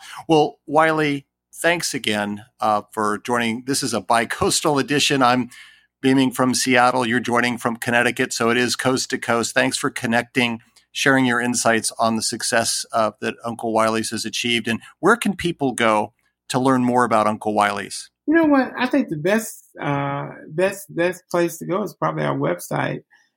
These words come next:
Speaker 2: And that's Uncle Wiley's, that's spelled W I L E Y S dot com.
Speaker 1: Sounds great.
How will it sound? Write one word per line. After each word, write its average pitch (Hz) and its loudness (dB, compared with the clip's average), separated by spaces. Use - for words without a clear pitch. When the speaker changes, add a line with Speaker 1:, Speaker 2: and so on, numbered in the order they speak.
Speaker 2:
And 160 0
that's 170 2
Uncle 175 2
Wiley's, 165 2
that's 147 -6
spelled 151 0
W 160 2
I 147 0
L 147 2
E 151 2
Y 139 2
S 156 -4
dot 123 -2
com. 165 -6
Speaker 1:
Sounds 110 0
great. 107 0